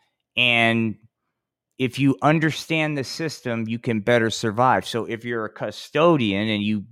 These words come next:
better understand the metrics that are being used to measure and how they play into your success,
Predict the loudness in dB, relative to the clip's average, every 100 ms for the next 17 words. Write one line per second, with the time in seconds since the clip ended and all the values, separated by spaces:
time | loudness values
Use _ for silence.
0 | 2 4 4 2 2 2 0 -2 -6 -2
1 | 2 2 0 -4 -14 _ -2 2 4 2
2 | 2 -2 -4 -2 -2 0 0 -2 0 0
3 | 0 0 0 -2 -4 -2 2 2 2 2
4 | 0 0 -4 _ _ _ _ _ -6 0
5 | 2 4 4 2 0 2 4 4 2 0
6 | -4 -4 0 0 -2 -8 -8 -4 0 2
7 | 2 -2 -8 -16